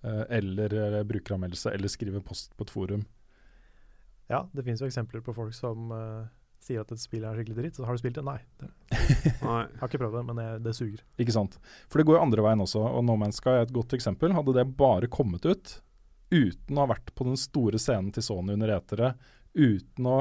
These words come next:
Speaker 1: eh, skape et inntrykk av å være liksom, eh, the shit for
Speaker 3: Ja.
Speaker 1: denne konsolen, et flaggskip for PlayStation fire,
Speaker 2: Mm.
Speaker 1: så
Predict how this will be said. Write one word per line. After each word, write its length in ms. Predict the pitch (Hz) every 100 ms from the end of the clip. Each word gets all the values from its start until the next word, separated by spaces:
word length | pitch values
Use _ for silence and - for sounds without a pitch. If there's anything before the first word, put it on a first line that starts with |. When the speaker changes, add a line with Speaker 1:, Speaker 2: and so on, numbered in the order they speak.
| - - -
Speaker 1:
eh, 240 | 117 120
skape 460 | 120 - 131 98 -
et 100 | 104 139
inntrykk 480 | 101 - 110 107 -
av 80 | 110
å 100 | 113
være 380 | 113 101 85 92
liksom, 360 | 107 - 98 95 - - - - _ -
eh, 640 | 117 101 101 101 101 101 104 101
the 80 | 113
shit 560 | - 180 - - - - _
for 140 | 104 123
Speaker 3:
Ja. 60 | 123
Speaker 1:
denne 180 | 113
konsolen, 400 | 120 117 104 120
et 80 | -
flaggskip 800 | - - 143 95 87 - - -
for 180 | - 110
PlayStation 420 | 107 104 - 98 110
fire, 320 | 104 131 165 -
Speaker 2:
Mm. 240 | 110 92 90 - - -
Speaker 1:
så 220 | - 135